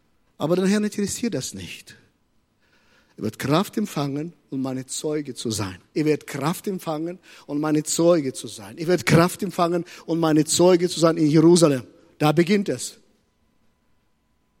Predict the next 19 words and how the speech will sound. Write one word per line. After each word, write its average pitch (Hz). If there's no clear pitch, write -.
Und 220
nicht 240
gleich 185
am 175
Ende 180
der 151
Welt. 139
Schön 170
wär's. 151
Nein, 147
es 113
wäre 131
schlecht. -
Ich 139
danke 220
euch 202
für 208
euer 196
Vertrauen. 139